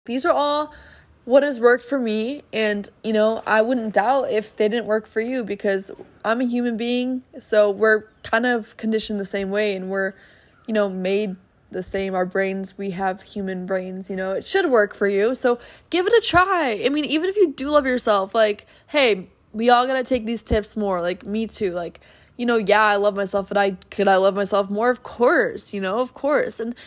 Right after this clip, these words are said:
you know, this isn't, like, an arrogant love type of way. This is, like, a pure, like, soul love, if that makes sense. Like,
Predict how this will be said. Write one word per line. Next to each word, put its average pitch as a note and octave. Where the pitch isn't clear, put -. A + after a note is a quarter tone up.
you D#4+
know, D#4+
this C#4
isn't, G#3
like, B3
an A3+
arrogant G3
love F#3
type F#3+
of F#3+
way. F#3+
This A3+
is, B3
like, A3
a G3+
pure, G3+
like, F3+
soul G#3
love, E3+
if G#3
that G3
makes F3+
sense. F#3+
Like, F#3+